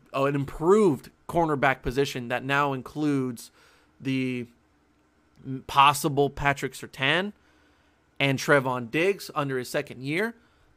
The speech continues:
This secondary can vastly improve if you just get one of these safeties. If you wanna go for Trey Boston, who's gonna be cheaper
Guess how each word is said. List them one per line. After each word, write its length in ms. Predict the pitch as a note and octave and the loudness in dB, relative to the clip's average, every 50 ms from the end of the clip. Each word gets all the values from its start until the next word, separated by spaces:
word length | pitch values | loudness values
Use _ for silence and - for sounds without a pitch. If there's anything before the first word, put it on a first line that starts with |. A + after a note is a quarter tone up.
| _ - | _ -14
This 380 | C3 D3 E3+ F3 G#3 A3 - - | -6 4 8 8 8 8 6 0
secondary 540 | - G#3 G3+ G3+ G3+ F3+ D3+ D3+ C#3+ C#3+ C#3 | 2 2 2 2 0 -2 0 0 0 0 -2
can 180 | - C#3+ C3+ | -4 -8 -4
vastly 440 | B2 D3+ D3 D#3 E3 - - E3+ D#3+ | 0 2 2 2 0 -2 -8 -8 -8
improve 500 | D3 C#3 - - G3+ G#3+ F3+ D3+ D3 C#3+ - - - - | -8 -8 -2 0 4 4 4 4 4 0 -6 -16 -12 -6
if 160 | C#3+ D3+ C#3+ | -4 -4 -4
you 80 | E3 | -2
just 200 | D3 E3 E3 E3 | -4 -4 -4 -2
get 180 | - E3 C3+ - | -2 -2 -2 -2
one 280 | C3 C#3 D#3 E3+ F3 E3 | -4 2 2 2 4 2
of 160 | D#3 C3+ B2 | 0 -2 -2
these 260 | D#3+ D#3+ D#3 C3+ - | -4 -4 -4 -4 -2
safeties. 560 | - F#3 G3+ G#3+ G3+ - - B2+ B2+ B2 - - - - | 0 0 0 0 -2 -8 -12 -10 -10 -10 -12 -14 -10 -6
If 140 | - C#3+ | -4 0
you 100 | E3 F3+ | 0 2
wanna 220 | F#3 G#3+ B3 C#4+ D4+ | 4 4 4 4 2
go 100 | A#3+ A3 | 0 -2
for 120 | E3+ D#3+ | -4 -4
Trey 180 | - - F#3 E3 | -4 -4 -4 -4
Boston, 420 | C3+ D3 D#3 E3+ F#3+ - - D3+ | -2 0 0 0 0 -2 -6 -8
who's 140 | C#3+ C#3+ C3+ | -8 -6 -6
gonna 140 | D#3+ D#3 D3+ | -6 -6 -6
be 140 | C#3 C3+ A#2 | -6 -6 -8
cheaper 580 | - - - A3 A#3+ A#3+ A#3+ - C3 G#2+ G2+ | -6 -6 -4 -2 -4 -4 -2 -4 -4 -6 -6